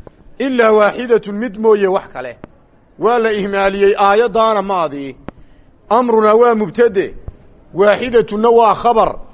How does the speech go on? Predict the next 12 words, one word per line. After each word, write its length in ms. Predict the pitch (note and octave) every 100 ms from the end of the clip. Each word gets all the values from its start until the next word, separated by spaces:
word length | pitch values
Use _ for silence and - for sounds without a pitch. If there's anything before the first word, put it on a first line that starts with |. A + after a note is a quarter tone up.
| _ - - -
Maadu 420 | F3+ B3 B3 G#3+
ma 140 | A3 B3
camal 260 | B3 A3+
samaynayso. 800 | G3+ A3 G#3+ A#3+ A#3 F#3 - C#3 - - _ _
Sababtuna 520 | - A#3+ C4+ - B3
waa 180 | A#3+ A3
ilaadaa 440 | A#3+ A3 G3 G#3
khabarka 320 | G#3 F#3+ D#3
gashay. 360 | C#3 C3 C#3+ C3 - - - - - -
Waa 200 | F3 A3+
liqtiraani 680 | G#3+ A3 - G#3+ B3 B3+ A3
khabarihaa, 720 | G#3 G#3+ B3+ G#3 F3 C#3+ G#2+